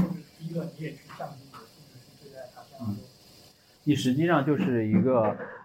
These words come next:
Speaker 2: 呃，因为有一些不太合适的客人的出现，去影响了其他客人喝咖啡的一个情绪或者一个心情，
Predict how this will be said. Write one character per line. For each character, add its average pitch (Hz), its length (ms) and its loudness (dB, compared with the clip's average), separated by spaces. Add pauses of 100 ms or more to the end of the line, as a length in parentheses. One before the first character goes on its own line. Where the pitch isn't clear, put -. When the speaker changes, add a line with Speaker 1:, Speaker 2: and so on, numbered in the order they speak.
(140)
Speaker 2:
呃， 104 340 -4
因 202 200 2
为 151 240 6
有 104 200 4
一 110 100 0
些 120 280 2
不 143 180 -2
太 170 200 4
合 113 240 -2
适 160 140 -2
的 135 120 2
客 160 200 2
人 117 80 2
的 120 100 0
出 147 180 -4
现， 110 400 -2 (220)
去 123 400 4
影 117 280 0
响 156 160 2
了 110 80 0
其 107 140 -4
他 151 160 8
客 165 140 0
人 127 100 2
喝 135 140 -2
咖 147 160 0
啡 156 100 0
的 127 80 2
一 107 60 0
个 117 100 0
情 113 320 -6
绪 139 220 2
或 127 160 0
者 123 80 4
一 117 100 2
个 131 100 2
心 175 260 -2
情， 101 200 -4